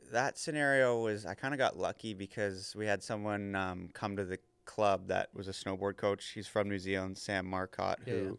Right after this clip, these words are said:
Speaker 1: started Simple Snowboarding, now Sender Society. But it was just cool that he, I think he saw something in me s-, at,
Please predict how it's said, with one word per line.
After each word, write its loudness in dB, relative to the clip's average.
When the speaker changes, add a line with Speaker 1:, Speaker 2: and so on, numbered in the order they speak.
Speaker 1:
started 6
Simple -4
Snowboarding, 0
now -2
Sender -2
Society. 0
But 4
it 2
was 4
just -4
cool 2
that 4
he, -8
I -2
think -8
he -8
saw -2
something -6
in -4
me -6
s-, -12
at, 0